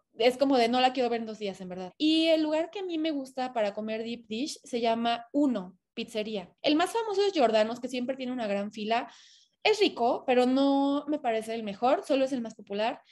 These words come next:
Para mi gusto, el más rico es Uno y también hay otro muy bueno que se llama Lou Malnati's. Haz de cuenta que la comida americana, como por excelencia, que es como el hot dog,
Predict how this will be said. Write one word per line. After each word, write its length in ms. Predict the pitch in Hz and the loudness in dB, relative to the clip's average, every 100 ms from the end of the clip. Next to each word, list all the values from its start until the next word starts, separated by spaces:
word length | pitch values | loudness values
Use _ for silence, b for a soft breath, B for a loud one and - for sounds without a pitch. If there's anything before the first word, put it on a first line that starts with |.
| b b | b b
Para 220 | - 254 254 | 2 4 4
mi 140 | 277 | 2
gusto, 400 | 311 311 359 349 | 0 0 2 4
el 80 | 320 | 2
más 160 | 277 | -2
rico 240 | 285 254 285 | -4 -4 -4
es 160 | 285 - | -4 -6
Uno 340 | 339 330 359 466 - | -4 -2 -4 -6 -8
y 140 | 277 | -6
también 300 | 262 262 262 | -4 -4 -2
hay 80 | 262 | -2
otro 200 | 262 254 | -2 -4
muy 180 | 269 285 | -2 0
bueno 280 | 302 302 | 0 0
que 60 | 294 | -4
se 80 | 233 | -6
llama 240 | 233 233 | -4 -2
Lou 160 | 240 240 | -2 -2
Malnati's. 640 | 233 226 196 - 165 - _ - | -4 -6 -8 -10 -18 -20 _ -4
Haz 120 | 359 | -2
de 60 | 415 | 0
cuenta 220 | 392 392 | 0 0
que 80 | 330 | 2
la 120 | 240 | 2
comida 300 | 247 262 294 | 2 2 4
americana, 680 | 285 214 208 220 226 233 214 | 2 0 -2 0 2 0 0
como 180 | 220 202 | -4 -2
por 140 | 214 | -4
excelencia, 500 | 208 214 214 214 262 | -4 -6 -4 -4 -4
que 60 | 226 | -6
es 100 | - | -6
como 180 | 233 | -4
el 100 | 208 | -4
hot 180 | 202 220 | -4 -2
dog, 260 | 220 220 | 2 2